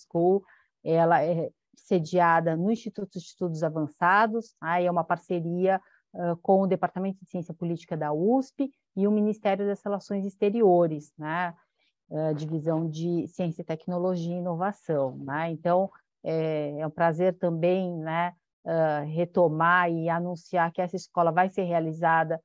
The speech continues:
ah, em, na última semana de julho de dois mil e vinte e três e primeira de agosto, ah, presencialmente com o apoio da, ah, do Programa de Escolas Avançadas da fapesp.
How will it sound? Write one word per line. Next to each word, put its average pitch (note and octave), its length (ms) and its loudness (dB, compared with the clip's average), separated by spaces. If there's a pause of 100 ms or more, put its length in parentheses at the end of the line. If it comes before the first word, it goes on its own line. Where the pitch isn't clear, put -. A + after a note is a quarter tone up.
(320)
ah, D#3 240 0
em, E3 720 -4 (100)
na F#3 140 2
última F3+ 280 0
semana E3+ 380 -2
de D#3 160 -6
julho G3+ 480 2
de E3 100 -6
dois D#3+ 200 -4
mil D#3+ 140 -2
e - 20 -6
vinte D3+ 220 -6
e - 40 -20
três E3+ 320 0
e D#3+ 60 -6
primeira D#3 360 -6
de D3+ 120 -6
agosto, F3 680 -2 (380)
ah, D#3 100 -2
presencialmente G3 1120 0
com G#3 160 -2
o G#3 60 0
apoio F#3+ 680 2 (380)
da, F3 840 2
ah, F3 240 -2
do E3 100 -2
Programa F3+ 580 0
de E3+ 140 -8
Escolas F3 680 4 (400)
Avançadas E3 880 0
da E3 240 0
fapesp. C3+ 800 -4